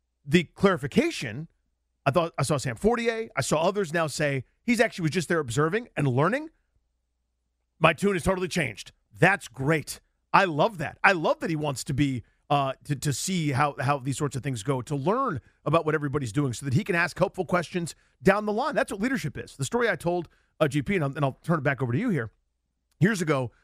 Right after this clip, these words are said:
when I was a, a, a D O D contractor, right, I remember there was a big decision that had to be made. And rest assured,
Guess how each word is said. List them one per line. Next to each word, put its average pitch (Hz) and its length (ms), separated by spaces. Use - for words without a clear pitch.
when 156 120
I 165 60
was 156 120
a, 151 380
a, 131 120
a 123 40
D 151 140
O 202 60
D 165 140
contractor, 160 600
right, 131 200
I 143 80
remember 156 240
there 143 100
was 123 120
a 117 40
big 202 260
decision 185 340
that 151 60
had 131 80
to 123 60
be 123 60
made. 104 200
And 135 220
rest 190 260
assured, 160 320